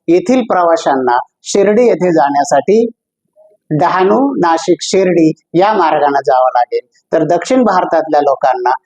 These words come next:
शिर्डी येथे येण्यासाठी पुणे आणि शिर्डी या मार्गाने यावं लागेल. म्हणजे नाशिकच्या लोकांना पुण्याला जाण्यासाठी आता शिर-, नाशिक, शिर्डी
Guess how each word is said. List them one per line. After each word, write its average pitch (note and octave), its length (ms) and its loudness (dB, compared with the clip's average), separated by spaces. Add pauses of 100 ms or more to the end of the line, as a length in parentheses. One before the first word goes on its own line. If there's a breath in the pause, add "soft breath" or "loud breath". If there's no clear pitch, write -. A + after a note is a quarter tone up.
(140)
शिर्डी G3+ 380 0
येथे F3 300 2
येण्यासाठी C#3 680 0
पुणे G#3+ 600 0 (120)
आणि D#3+ 220 2
शिर्डी D#3+ 480 0 (240)
या F3 160 2
मार्गाने C3+ 500 0
यावं B2+ 240 2
लागेल. A#2+ 380 -2 (240)
म्हणजे D#3 200 2
नाशिकच्या F3+ 540 0
लोकांना C#3+ 580 0 (280)
पुण्याला F#3+ 360 2
जाण्यासाठी C#3 720 -2 (200)
आता D3 260 -2
शिर-, F#3+ 500 0
नाशिक, F3+ 380 0 (180)
शिर्डी F3 600 0